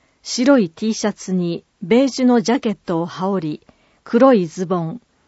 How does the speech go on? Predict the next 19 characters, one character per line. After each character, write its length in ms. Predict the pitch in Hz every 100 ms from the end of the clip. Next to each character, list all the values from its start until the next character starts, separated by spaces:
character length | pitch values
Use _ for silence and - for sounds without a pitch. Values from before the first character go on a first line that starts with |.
| _ _
グ 120 | 180
レ 160 | 262 269
ー 40 |
の 160 | 208 175
運 220 | 214 277
動 200 | 277 269
靴 300 | 180 165 175
を 120 | 170
履 200 | 170 175 -
き、 320 | 175 165 - _ 190
右 300 | 214 254 240
手 140 | 233
を 40 | 202
上 260 | 180 185
げ 100 | 208
て 140 | - 185
い 100 | 165
ま 160 | 156
す。 240 | - -